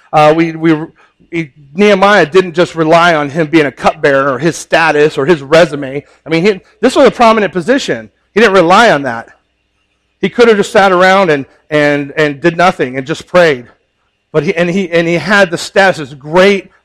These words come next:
job, being like the president's aide, that sort of thing. He lived in the palace, got all the fine foods, but, and he could have rested on that, but instead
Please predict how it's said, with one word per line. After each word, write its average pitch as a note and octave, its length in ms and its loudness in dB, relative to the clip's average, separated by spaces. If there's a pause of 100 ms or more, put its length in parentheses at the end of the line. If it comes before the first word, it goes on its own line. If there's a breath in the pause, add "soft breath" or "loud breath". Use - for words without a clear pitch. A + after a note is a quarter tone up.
job, B2+ 540 0 (880)
being F3 140 2
like E3 140 -2
the C#3+ 80 -8
president's E3 600 -2
aide, B2 400 -6
that D#3 200 2 (140)
sort C#3 180 -8
of A#2+ 60 -14
thing. A2+ 240 -18
He C3 180 -14 (160 soft breath)
lived F3+ 300 2
in F#3 80 0
the F3 80 -4
palace, D#3 680 -4 (460)
got F3 160 2
all F3 100 4
the D#3+ 80 -12
fine E3 320 -2
foods, C3 420 -4
but, C3+ 140 -18
and C#3+ 120 -6
he D#3+ 60 -6
could - 160 0
have A3 260 -2 (160)
rested F#3 360 0
on C#3 140 0
that, C3 220 -2
but E3 120 -2
instead D#3+ 560 0